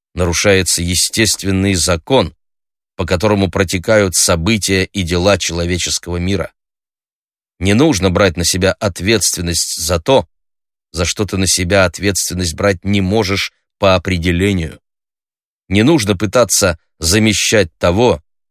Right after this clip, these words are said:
чья работа требует такого искусства, умения и мастерства, о котором обычный человек и помыслить не смеет,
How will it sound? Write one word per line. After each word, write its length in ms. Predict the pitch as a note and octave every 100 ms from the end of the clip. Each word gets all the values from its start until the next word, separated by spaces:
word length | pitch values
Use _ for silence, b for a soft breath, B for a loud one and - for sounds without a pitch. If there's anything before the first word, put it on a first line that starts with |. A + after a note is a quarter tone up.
| _ _ _
чья 280 | - G2+ G2+
работа 440 | G2+ G#2+ A#2+ G#2
требует 500 | F#2+ A2+ G#2 G#2+ F#2+ _
такого 540 | G2 - C#3 B2+ G#2+ _
искусства, 720 | G2+ - - A#2 - G2 F#2+
умения 520 | - G2+ A2 A2 G2 F#2+
и 140 | G2+
мастерства, 760 | G2 F#2 - F#2 - B2+ C3 - _ _ _ _ _ _ _ _ -
о 100 | F#2
котором 380 | F#2 G#2+ G#2 -
обычный 520 | F#2+ E2+ A#2 - F#2+
человек 480 | - F#2 G2 G2 -
и 120 | A2+
помыслить 680 | F2+ F#2+ F2 C#3 - G2 E2+
не 100 | G2
смеет, 600 | F2+ F#2+ F#2+ E2 - -